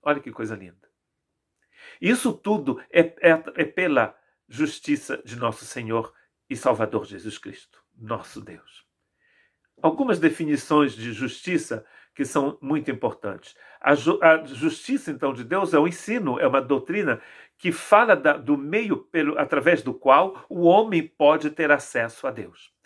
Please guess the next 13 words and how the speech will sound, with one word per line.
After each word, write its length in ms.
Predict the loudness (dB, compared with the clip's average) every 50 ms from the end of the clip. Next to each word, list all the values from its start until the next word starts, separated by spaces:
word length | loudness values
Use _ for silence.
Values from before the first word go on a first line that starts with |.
| -20 -8 -4
e 80 | -2 -2
pode 420 | -2 2 4 6 6 6 4 0
viver 540 | -4 -2 -4 -2 0 2 4 4 4 2 -2 -4
uma 260 | -6 -2 0 0 0
vida 400 | -2 -4 -8 -8 -4 -4 -4 -4
digna 560 | -4 -4 -6 -6 -4 -4 -4 -4 -4 -4 -6 _ _ _ _ _ _ _ _
do 100 | -14 -12
Senhor. 420 | -8 -8 -8 -8 -8 -12 -16 -16 _ _ _ _ _ _ _ _ _ _ _ _ _ _ _ _ -20 -20 -20 _ _
Deus, 460 | -4 4 6 6 6 6 4 0 -4
então, 420 | -10 -8 -2 -2 -2 -2 -2 -6 -12 _ _ _ _ _ _ _ _ _ _ _ _ _ _ _ _ _ _ _ _ _ _ _ _ _ _ _ _
promove 840 | 4 6 6 6 6 6 6 8 8 8 6 2 -4 -12 -12 -8 -4
essa 320 | -4 -4 -4 -4 -6 -10 -8
justiça 640 | -8 -8 -10 -10 -10 -10 -10 -8 -4 -4 -4 -4